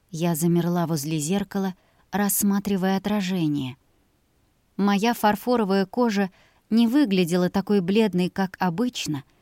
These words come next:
Серебряная подводка подчеркивала выразительные васильковые глаза, на губах аккуратно лежала матовая помада. Волосы на свету горели жидким золотом,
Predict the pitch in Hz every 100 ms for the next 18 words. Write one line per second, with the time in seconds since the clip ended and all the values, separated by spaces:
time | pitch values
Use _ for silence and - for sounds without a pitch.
0 | _ _ _ - - 190 202 180 196 196
1 | 185 196 180 220 247 - 160 175 - 208
2 | 202 190 175 170 180 185 175 214 - 190
3 | 180 175 170 180 180 - 180 - 196 175
4 | 170 160 160 143 180 208 _ _ _ _
5 | _ 190 202 175 180 208 226 - 196 -
6 | 202 233 220 214 208 190 208 202 190 196
7 | 196 185 190 196 196 180 147 143 135 _
8 | _ _ _ _ _ _ _ - 170 175
9 | 170 165 - 170 160 170 160 175 165 165
10 | 180 170 160 180 - 170 175 180 202 160
11 | 143 143